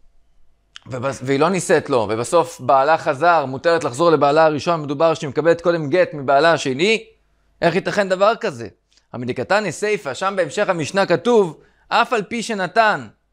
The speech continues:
לאחרון גט", זאת אומרת, השני, גם אם הוא ייתן לה גט, זה לא נחשב שהיא גרושה. ולכן, אם אחר כך היא תהיה אלמנה מבעלה הראשון,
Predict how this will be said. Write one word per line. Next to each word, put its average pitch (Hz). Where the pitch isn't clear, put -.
לאחרון 143
גט", 131
זאת -
אומרת, 160
השני, 156
גם 160
אם 196
הוא 190
ייתן 196
לה 190
גט, 226
זה 131
לא 214
נחשב 247
שהיא 170
גרושה. 147
ולכן, 147
אם 208
אחר 190
כך 175
היא 170
תהיה 190
אלמנה 180
מבעלה 160
הראשון, 202